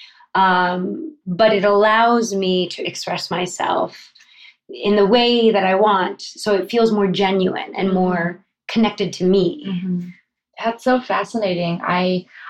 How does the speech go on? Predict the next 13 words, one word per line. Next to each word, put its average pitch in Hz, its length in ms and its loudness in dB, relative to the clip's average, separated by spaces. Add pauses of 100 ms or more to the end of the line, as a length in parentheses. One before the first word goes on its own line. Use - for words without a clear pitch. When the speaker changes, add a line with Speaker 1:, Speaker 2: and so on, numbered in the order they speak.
(140)
Speaker 2:
I 247 580 4 (240)
love 214 580 2
looking 202 560 0
at 175 480 0
the 185 200 0
various 233 420 2
continuums 175 800 -2
that - 180 -8
can 170 160 -2
exist - 460 -8
in 180 120 -2
movement. 202 520 0
Speaker 1:
Mm. - 60 -20